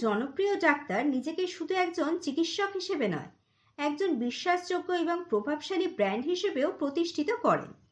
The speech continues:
তিনি নিয়মিত ভিডিওর মাধ্যমে স্বাস্থ্য বিষয়ক শিক্ষামূলক কন্টেন্ট তৈরি করেন, সোশ্যাল মিডিয়াতে সক্রিয় থাকেন, Google, YouTube সার্চে সহজেই তাকে খুঁজে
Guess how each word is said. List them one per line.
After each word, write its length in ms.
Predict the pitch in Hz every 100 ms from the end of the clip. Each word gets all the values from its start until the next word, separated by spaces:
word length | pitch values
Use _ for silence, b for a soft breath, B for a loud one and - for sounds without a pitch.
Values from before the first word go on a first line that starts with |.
| _ _ _ _ -
তিনি 160 | 427 480 370
নিয়মিত 400 | 277 339 403 240 277 262
ভিডিওর 320 | 233 311 349 339
মাধ্যমে 360 | 320 320 262 330 -
স্বাস্থ্য 380 | 208 226 - 403 359
বিষয়ক 380 | 349 381 349 349 -
শিক্ষামূলক 640 | 262 262 - 359 349 359 -
কন্টেন্ট 360 | 285 294 320 311 320
তৈরি 200 | 311 302
করেন, 220 | 302 302 349 b b b b b -
সোশ্যাল 380 | 370 370 440 415 370
মিডিয়াতে 400 | 320 330 330 330 330
সক্রিয় 380 | 247 180 277 349 370
থাকেন, 280 | 349 349 359 359 b b b -
Google, 480 | 254 349 381 415 392 359 262
YouTube 360 | 294 330 359 -
সার্চে 360 | 415 415 - 156 b b b -
সহজেই 460 | 359 359 415 440 427 427
তাকে 200 | - 302 -
খুঁজে 260 | 339 320